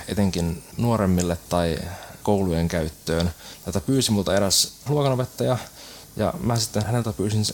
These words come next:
että voisiko hän auttaa minua tällaisen listan luomisessa. Ja nyt siellä on se helppo lista, on tämän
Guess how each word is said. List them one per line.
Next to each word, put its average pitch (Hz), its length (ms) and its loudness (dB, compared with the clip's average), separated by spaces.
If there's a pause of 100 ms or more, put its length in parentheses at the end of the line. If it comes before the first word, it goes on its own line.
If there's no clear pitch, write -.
(140)
että 95 180 -6
voisiko 110 320 -2
hän 117 260 0
auttaa 117 360 -2
minua 80 140 -4
tällaisen 85 320 -4
listan 90 360 0
luomisessa. 87 640 0 (460)
Ja 101 60 0
nyt 110 120 0
siellä 98 300 0
on 98 80 2
se 101 160 -2 (100)
helppo 113 340 0
lista, 90 440 0
on 98 200 2
tämän 90 360 2